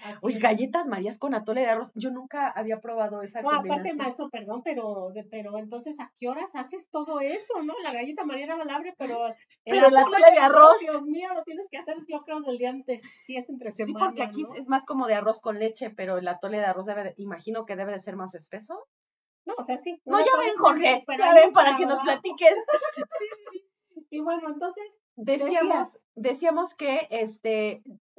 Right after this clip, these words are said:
Speaker 2: la familia que adoptamos muchas veces es la del trabajo. Y ciertamente, ahorita que hablábamos del mundo godín,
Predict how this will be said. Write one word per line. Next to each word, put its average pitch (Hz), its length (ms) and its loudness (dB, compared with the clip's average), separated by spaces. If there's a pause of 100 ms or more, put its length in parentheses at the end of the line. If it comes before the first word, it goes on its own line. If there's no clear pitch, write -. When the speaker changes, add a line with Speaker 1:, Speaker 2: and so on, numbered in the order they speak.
(180)
Speaker 2:
la 247 200 -2
familia 294 540 -2
que 359 80 -4
adoptamos 233 540 -2
muchas 247 320 -8
veces 226 260 -8
es 220 120 -10
la 208 100 0
del 190 180 -8
trabajo. 180 420 -8 (480)
Y 254 140 -6
ciertamente, 285 580 0
ahorita 302 200 -4
que 302 100 -10
hablábamos 233 360 -2
del 214 120 -8
mundo 214 260 -4
godín, 233 380 -8